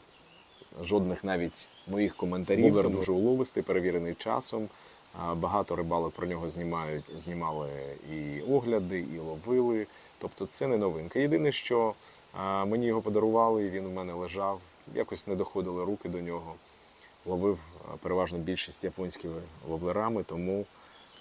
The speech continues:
Speaker 1: А сьогодні він показав дуже класно, вже показав резуль-, результат.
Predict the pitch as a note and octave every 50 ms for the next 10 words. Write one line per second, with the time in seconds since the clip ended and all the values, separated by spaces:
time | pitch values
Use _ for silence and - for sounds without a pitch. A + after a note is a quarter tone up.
0 | - - - - - - - - - - - - - - - - - - - -
1 | - - - E2 E2 - G#2+ G#2 B2 B2 A#2 F#2+ F2 G2 G2 F2+ F2+ E2+ - E2
2 | D2+ F2+ F2 F2 F2 E2 E2+ D#2+ F2 - - D#2 D2 D2 - - E2 D#2 - -
3 | E2 E2 D2 C#2 - - - - D2+ D#2 D#2 E2+ F2 F#2+ F#2+ F2 F2 E2 E2+ E2
4 | D2+ - F2+ F2 F2+ D#2 F2 E2 D2+ -